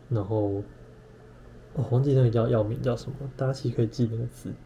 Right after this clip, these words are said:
嗯，回去再查给大家好了。然后，呃，它有一个东西叫做镇静剂。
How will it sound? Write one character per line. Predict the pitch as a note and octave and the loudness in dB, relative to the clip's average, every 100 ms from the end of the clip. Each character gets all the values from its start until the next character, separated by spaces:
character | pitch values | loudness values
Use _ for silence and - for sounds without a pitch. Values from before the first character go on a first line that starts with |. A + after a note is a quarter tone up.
| - - - - - - - - - | -18 -16 -16 -16 -20 -20 -20 -20 -10
嗯， | - A#2+ A#2 A2 | 2 4 6 4
回 | G2+ C3 B2+ | 4 8 10
去 | F3 | 10
再 | F3+ | 6
查 | B2 G#2 | 4 2
给 | G#2 | 4
大 | G#2+ | 2
家 | - A2+ | 2 -2
好 | A2+ | -2
了。 | - - - - | -4 -8 -14 -4
然 | C3+ | 2
后， | C3 D3+ D3+ C#3 C3+ C#3+ - - - - - - - - - - - - - - - - | 6 8 8 6 2 -2 -14 -18 -18 -20 -20 -20 -20 -18 -18 -18 -18 -18 -18 -18 -18 -2
呃， | C3+ A#2+ A2+ A2+ | 6 8 8 6
它 | - E3+ | 2 2
有 | E3 G#2+ | 6 6
一 | A2 | 6
个 | A#2+ | 4
东 | A2+ A#2 | 4 6
西 | A#2 | 6
叫 | A2 | 4
做 | - G#2+ G2+ G#2 G#2+ A#2 | 4 2 2 -2 -2 -4
镇 | B2+ D3+ A2+ | 6 6 8
静 | A#2 A2 G#2 | 4 0 0
剂。 | - A2+ | -6 -8